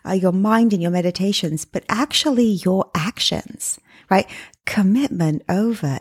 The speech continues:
everything. I've said before, you know, many times as a life coach, I will take a person with commitment over a person with anything else. Great talent, great skills, great looks, whatever it may be. Commitment over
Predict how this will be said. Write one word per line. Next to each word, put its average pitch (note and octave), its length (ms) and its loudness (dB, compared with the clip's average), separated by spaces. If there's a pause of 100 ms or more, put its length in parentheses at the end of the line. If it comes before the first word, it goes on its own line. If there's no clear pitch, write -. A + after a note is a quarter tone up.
everything. F#3+ 920 -4 (1080)
I've A#3 160 2
said D4+ 180 2
before, A3 380 2
you F#3 80 2
know, F3 120 4
many F#3+ 240 2
times F#3 360 0
as - 180 0
a F#3 60 2
life E3 260 -2
coach, G#3+ 320 0
I F#3 140 2
will G#3 100 2
take G3+ 240 -2
a F3+ 60 -2
person D#3+ 420 -2
with D#3+ 180 -2
commitment F3 520 0
over E3+ 280 2
a E3 60 -2
person D3+ 400 0
with D3 200 0
anything C#3+ 500 0
else. - 460 -4 (840)
Great F3+ 380 2
talent, F3+ 640 0
great F3 400 0
skills, E3 640 -2
great C#3+ 460 2
looks, F#3 280 2
whatever B3 440 4
it A#3 100 2
may G#3+ 180 4
be. E3+ 460 2 (440)
Commitment C4 680 0
over F3 460 -2